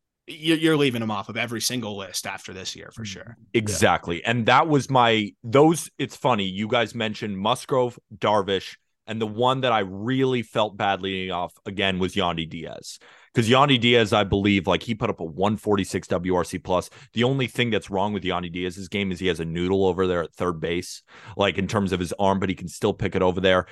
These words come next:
Speaker 3: The power isn't there, but he walks a crazy amount, hits a bunch of doubles. Like, he's a really good player. That was a tough one leaving off the list too. But Musgrove, Darvish,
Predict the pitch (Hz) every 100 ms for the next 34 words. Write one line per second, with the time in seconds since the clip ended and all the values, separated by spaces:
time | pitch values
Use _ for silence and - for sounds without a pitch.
0 | - - 95 - 107 113 117 107 113 107
1 | 98 90 82 87 110 117 - - - 107
2 | 101 98 95 92 95 90 - 104 104 95
3 | 101 98 98 - - - 110 110 135 117
4 | 90 101 110 110 104 92 - 104 101 80
5 | 87 110 120 107 98 - 98 - 98 92
6 | 95 90 90 - 92 90 80 - 101 95
7 | - - _ 139 98 110 120 135 - -
8 | 135 120 104 - 127 110 104 107 98 -